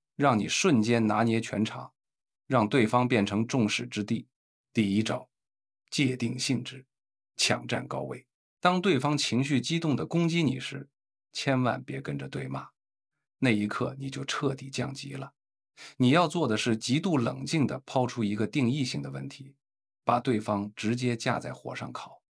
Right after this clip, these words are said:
比如老员工仗着资历，当众打断新主管的汇报，拍着桌子喊：“你懂不懂业务？别在这儿瞎指挥。”如果新主管急着去解释业务细节，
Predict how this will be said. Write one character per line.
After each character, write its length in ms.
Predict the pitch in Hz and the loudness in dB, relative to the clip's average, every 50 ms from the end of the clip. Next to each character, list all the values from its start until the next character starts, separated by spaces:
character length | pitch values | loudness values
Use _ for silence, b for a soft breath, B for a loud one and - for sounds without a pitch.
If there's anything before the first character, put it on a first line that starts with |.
| _ _ _ _ | _ _ _ _
比 100 | _ - | _ 0
如 460 | 107 104 110 117 117 117 117 113 113 110 | 2 4 4 4 4 4 4 4 2 4
老 200 | 107 107 104 107 | 4 4 4 4
员 160 | 110 113 123 | 4 2 2
工 360 | 123 123 120 113 110 110 110 | 2 2 2 2 2 2 0
仗 220 | 110 - 135 113 104 | 2 2 2 2 2
着 120 | 104 107 | 0 -2
资 200 | 110 - 131 139 | -4 -2 0 0
历， 260 | 139 135 123 127 - _ _ _ _ _ _ _ _ | 2 2 0 -2 -6 _ _ _ _ _ _ _ _
当 220 | 131 131 127 123 | 2 4 4 2
众 200 | 120 123 107 104 | 0 0 0 0
打 180 | 107 - - 123 | -2 -4 -6 -2
断 200 | 127 110 101 98 | -2 0 0 0
新 260 | - - 135 135 120 | 0 2 2 2 2
主 160 | 113 113 117 | 2 0 0
管 160 | 120 127 127 | 0 -2 -4
的 80 | - 127 | -6 -6
汇 180 | - 131 117 | -4 -2 -2
报， 240 | 107 - 127 127 _ _ _ _ _ | -2 -2 -4 -6 _ _ _ _ _
拍 260 | - - 151 156 156 | -2 0 2 2 2
着 120 | 139 120 | 0 -2
桌 220 | 123 131 147 151 123 | -2 0 0 2 2
子 80 | 110 | 0
喊 160 | - - - - - _ _ _ _ _ _ _ _ _ | -2 -2 -6 -10 -14 _ _ _ _ _ _ _ _ _
：“你 140 | _ 147 175 | _ 2 2
懂 220 | 175 - 151 135 135 | 4 2 0 0 0
不 80 | 156 | 0
懂 160 | 156 139 131 | 0 -2 0
业 160 | 117 107 110 127 | 0 -2 -2 -2
务？ 180 | - - _ _ _ _ _ _ _ _ _ _ _ | -6 -12 _ _ _ _ _ _ _ _ _ _ _
别 140 | - 139 165 | 2 2 4
在 140 | 160 143 | 4 2
这 80 | 123 - | 2 2
儿 40 | 110 | 0
瞎 200 | - - 117 113 | 2 2 2 2
指 140 | - 127 127 | 2 -4 -12
挥。” 240 | - 127 127 - _ _ _ _ _ _ _ _ _ _ _ _ _ _ _ _ | -12 -14 -16 -16 _ _ _ _ _ _ _ _ _ _ _ _ _ _ _ _
如 160 | _ 135 156 156 | _ 2 4 4
果 100 | 131 117 | 4 2
新 240 | - - 185 190 | 4 4 2 2
主 160 | 175 143 139 135 | 2 2 2 2
管 340 | 123 139 135 - 113 113 | 2 0 0 0 -2 -4
急 200 | 110 - - 139 | -4 0 2 4
着 100 | 160 151 | 4 4
去 160 | 123 - - 120 | 2 2 0 -2
解 240 | - - 73 - | 0 -2 -6 -4
释 200 | 127 - - 135 | -4 -2 0 2
业 120 | 135 143 135 | 2 2 2
务 140 | 101 95 95 | 2 2 0
细 200 | - - 139 120 | 0 2 0 0
节， 280 | - - 120 - - | 0 -2 -10 -14 -18